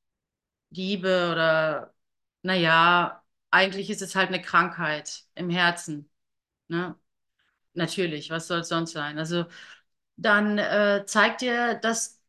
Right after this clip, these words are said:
demonstriere das Gegenteil. Ja, da, wo du, ähm,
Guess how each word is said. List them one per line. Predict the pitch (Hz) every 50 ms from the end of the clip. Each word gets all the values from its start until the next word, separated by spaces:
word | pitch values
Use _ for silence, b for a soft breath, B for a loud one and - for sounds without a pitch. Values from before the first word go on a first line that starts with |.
| _ _ - - 240 226 - -
demonstriere | 247 254 262 247 240 - - 269 262 262 262
das | 269 269 262 -
Gegenteil. | - 285 285 277 233 226 - - 151 143 139 139 151 151 - _ _ _ _ _ _ _ _ _ _ _ _ _ _ _ _ _ _ _ _ _ _ _ _ _ _ _ _ _ _ _ _
Ja, | 180 180 190 202 214 208 - - -
da, | 220 220 233 240 233
wo | 233 226
du, | 226 226 226 220 214 208 208
ähm, | 185 - - 202 202 202 202 202 202 202 202 202 196 190 -